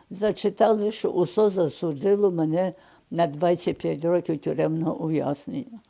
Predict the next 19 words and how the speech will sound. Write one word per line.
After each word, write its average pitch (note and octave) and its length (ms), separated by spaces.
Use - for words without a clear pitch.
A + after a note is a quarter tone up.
Ну G#3 160
і B3 200
я A#3 180
так B3 200
собі A#3+ 340
думаю, G#3 380
прочитали G#3 680
вони G3+ 220
на G3+ 160
сходах E3 540
навіть, F3 360
не G3+ 140
до G3 120
кабінету, G#3 680
а G#3 60
на G#3 160
сходах, E3 680
десь F#3 240
там E3 400